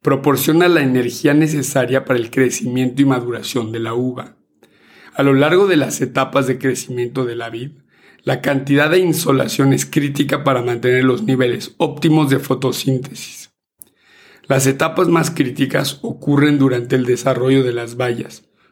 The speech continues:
comenzando en la floración y continuando hasta la cosecha. Durante la floración, altas cantidades de insolación dan como resultado una diferenciación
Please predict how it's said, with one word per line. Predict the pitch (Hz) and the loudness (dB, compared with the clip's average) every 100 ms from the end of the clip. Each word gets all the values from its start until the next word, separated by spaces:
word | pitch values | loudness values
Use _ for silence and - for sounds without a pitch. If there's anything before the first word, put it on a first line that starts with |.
| _ | _
comenzando | 151 135 131 - 147 147 | 2 4 2 2 2 4
en | 139 | 4
la | 131 | 0
floración | - 131 117 107 - 151 202 214 - _ | 0 0 0 -4 0 2 2 -4 -12 _
y | - | -12
continuando | 139 147 131 131 123 127 127 | 0 0 2 2 2 0 -2
hasta | - 131 | -2 -2
la | 120 127 | -2 -2
cosecha. | 131 - 139 131 - - _ _ _ _ _ _ _ _ _ _ _ - - - - | -6 -2 -2 -2 -8 -18 _ _ _ _ _ _ _ _ _ _ _ -20 -20 -20 -2
Durante | 165 165 160 | 0 2 2
la | 165 160 | 2 0
floración, | - 151 151 - 180 220 - - _ | 2 2 2 0 0 0 -4 -12 _
altas | 160 156 - 196 | -2 -2 -2 -2
cantidades | - 139 123 131 127 135 | 0 0 0 0 2 2
de | 127 | 2
insolación | 120 - 135 117 - 131 127 | -2 0 0 0 -2 -2 0
dan | 127 131 | 0 0
como | - 135 127 | 2 0 2
resultado | 123 - 120 135 127 127 | 0 0 -2 -2 -2 -2
una | - 135 143 | 0 2 2
diferenciación | 131 - 139 123 120 131 - - 139 180 | 2 0 0 0 0 -2 0 0 0 -2